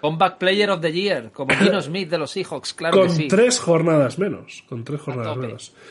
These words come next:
Speaker 2: Servidor va noveno, cincuenta y ocho, y hay un pequeño salto ahí, de cuatro puntos. Carlos,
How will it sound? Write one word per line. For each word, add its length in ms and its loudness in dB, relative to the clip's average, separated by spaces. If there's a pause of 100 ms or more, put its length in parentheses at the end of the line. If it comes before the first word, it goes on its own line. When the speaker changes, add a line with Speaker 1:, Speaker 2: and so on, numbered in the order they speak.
(280)
Speaker 2:
Servidor 580 6
va 80 6
noveno, 560 4
cincuenta 520 2
y 60 8
ocho, 260 2
y 60 2
hay 100 2
un 120 0
pequeño 300 0
salto 320 -6
ahí, 160 -4 (160)
de 160 -4
cuatro 500 -4
puntos. 440 2
Carlos, 600 2